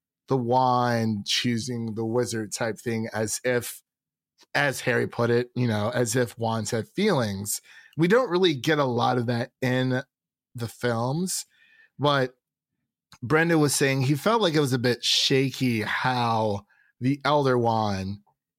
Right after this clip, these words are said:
ended up in Harry's possession because, m-, uh, Voldemort thinks that, you know, since Snape killed Dumbledore,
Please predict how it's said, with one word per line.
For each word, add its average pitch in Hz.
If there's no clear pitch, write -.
ended 139
up 120
in 113
Harry's 110
possession 101
because, 101
m-, 139
uh, 117
Voldemort 151
thinks -
that, 113
you 131
know, 110
since 120
Snape 151
killed 110
Dumbledore, 101